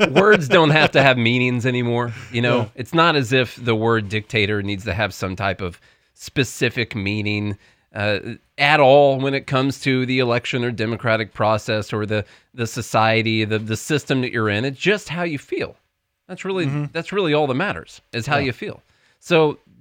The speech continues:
Speaker 1: Charles, why don't you go ahead and tell me here what, uh, Mark Hamill, who, uh, was,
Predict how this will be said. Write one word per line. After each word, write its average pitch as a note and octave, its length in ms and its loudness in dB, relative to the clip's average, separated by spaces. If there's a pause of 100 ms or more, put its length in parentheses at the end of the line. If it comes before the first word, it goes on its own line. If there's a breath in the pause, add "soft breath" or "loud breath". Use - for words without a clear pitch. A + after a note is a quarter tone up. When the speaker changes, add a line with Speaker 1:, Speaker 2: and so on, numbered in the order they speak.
Speaker 1:
Charles, G#3+ 360 0
why A3 40 0
don't A#3+ 100 -6
you - 40 -18
go D4+ 80 -2
ahead C4+ 60 0
and F#3+ 80 -8
tell F3 160 2
me E3+ 180 0
here D3+ 260 0
what, C3 200 2
uh, A2+ 140 4
Mark B2+ 280 0
Hamill, A2 340 -2
who, A2 260 -2 (360 soft breath)
uh, A#2 260 0
was, A#2+ 600 -2